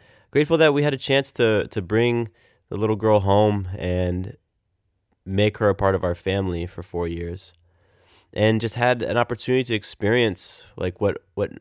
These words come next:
if you're a dog owner or if you're an animal, animal lover or a pet owner, anything like that, then you know what the love from an animal and from a pet, uh, you know what that's like. There's, I, I mean, human love is amazing. O-, obviously, I'm,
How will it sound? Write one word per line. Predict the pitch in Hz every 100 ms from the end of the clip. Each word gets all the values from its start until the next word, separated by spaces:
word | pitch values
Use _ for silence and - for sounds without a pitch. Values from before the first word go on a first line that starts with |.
| _
if | 104 104
you're | 135
a |
dog | 107 104 123
owner | 98 87 85 87 _ _ -
or |
if | 92
you're | 147
an | 117
animal, | 110 127 104 87 80 _ _
animal | 90 101 107 98
lover | 90 85 82
or | 85
a |
pet | - 113 -
owner, | 92 87
anything | 82 101 98
like | 87 87
that, | 95 90 - _ _ -
then | 95
you | 101
know | 107 101 110
what | 104 92 90 - _
the | -
love | 87 90 95 90
from | - 95 87 87 90 _ _
an | - 87
animal | 92 95 87
and | 80
from | - 85
a |
pet, | 80 95 87 - _ _ _ -
uh, |
you | 87 104
know | 104
what | 104 90
that's | 78 76
like. | 80 73 60 _ _ _ _ _ _ -
There's, | 104 104 85 80 _ _ -
I, | - 67
I | 90
mean, | 90 87 82 87 _ _ _ -
human | 139 143
love | 117 101
is |
amazing. | 90 92 95 80 73 92 -
O-, |
obviously, | 85 78 82 80 76 80 82
I'm, | 80 80